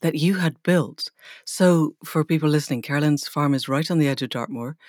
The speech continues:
I imagine the winters are quite impressively bleak and cold, and you probably get stuck there for several weeks, if not months, in, in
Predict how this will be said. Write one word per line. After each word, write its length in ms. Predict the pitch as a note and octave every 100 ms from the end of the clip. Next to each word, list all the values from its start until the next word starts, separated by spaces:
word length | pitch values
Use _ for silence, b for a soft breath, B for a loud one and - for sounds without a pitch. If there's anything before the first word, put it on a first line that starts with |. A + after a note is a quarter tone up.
| B B -
I 80 | D#3
imagine 320 | F3+ F3+ D#3
the 80 | C#3
winters 420 | D3+ D3 C3+ - -
are 460 | - C3 B2 A2+ G#2+ _ _ _ _ _ _ _ _ _
quite 380 | - - A#3+ - E3
impressively 960 | D3+ D3+ C#3 - A#2+ B2+ B2 A#2 C#3 _ -
bleak 540 | C3+ C3 - - - _ _ _ _ -
and 200 | C3 C3+
cold, 440 | - C3+ A#2 C#3+ -
and 140 | E3
you 80 | D3
probably 300 | - C#3 C#3
get 200 | C3 -
stuck 420 | - - - -
there 360 | C#3 B2+ B2 A#2 _ _ _ _ _ _ _ _ _ _ _ -
for 280 | D#3+ D3+ C3+ - _
several 340 | - E3+ E3+
weeks, 280 | E3 G3+ -
if 100 | E3+
not 160 | E3 -
months, 440 | D#3 G#3+ - - -
in, 220 | D#3 C3+
in 360 | D#3 C#3+ C3